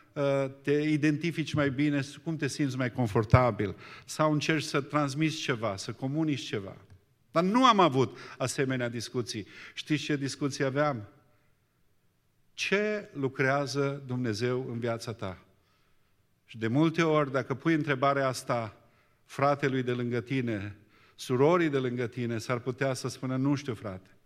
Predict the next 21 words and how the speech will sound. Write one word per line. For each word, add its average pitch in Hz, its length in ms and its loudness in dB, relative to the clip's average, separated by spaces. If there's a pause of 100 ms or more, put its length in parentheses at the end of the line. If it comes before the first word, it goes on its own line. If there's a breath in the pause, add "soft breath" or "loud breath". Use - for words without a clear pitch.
(800)
nu 135 140 -2
știu, 135 160 -4
soră, 107 420 -4 (1200)
nu 127 140 2
mai 143 160 6
face 139 280 4
sens 143 320 4
nimic. 147 500 2 (840 loud breath)
Toate 165 300 4
sunt 139 260 2
date 147 280 4
peste 135 340 -2
cap, 131 340 -2
nu 131 120 -2
mai 156 200 2
știu 147 220 -2
ce 139 120 -4
să 131 160 -4
cred. 120 460 -2 (960 soft breath)
Am 143 220 2
sperat, 143 840 2